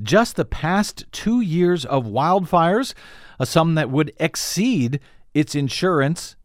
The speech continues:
and assets. The bankruptcy announcement this week by P G and E in a filing with federal regulators led the company's shares to plunge more than fifty percent on Monday.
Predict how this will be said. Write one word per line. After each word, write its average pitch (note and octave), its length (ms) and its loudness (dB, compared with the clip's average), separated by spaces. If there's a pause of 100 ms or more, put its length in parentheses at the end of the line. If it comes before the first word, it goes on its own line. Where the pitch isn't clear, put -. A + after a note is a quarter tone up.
(120)
and E3 300 0
assets. E3 800 -2 (800)
The G#2 60 -8
bankruptcy C#3+ 640 2
announcement A#2+ 640 -2
this B2 240 -2
week F3 380 0
by G#2 160 4
P A#2+ 260 -4
G G#2+ 220 -2
and G2+ 100 0
E C#3 160 -2
in E3+ 80 -2
a G#2+ 60 -2
filing A#2+ 540 -4
with G2+ 200 -4
federal G#2 360 0
regulators B2 720 0
led F3+ 200 2
the F#3 60 0
company's F#3+ 560 -2
shares F3+ 480 -4
to - 180 -8
plunge F3+ 560 0
more F3 360 2
than C#3+ 240 -2
fifty A3 520 -4
percent G3+ 800 -2 (240)
on C#3+ 180 2
Monday. F3+ 480 4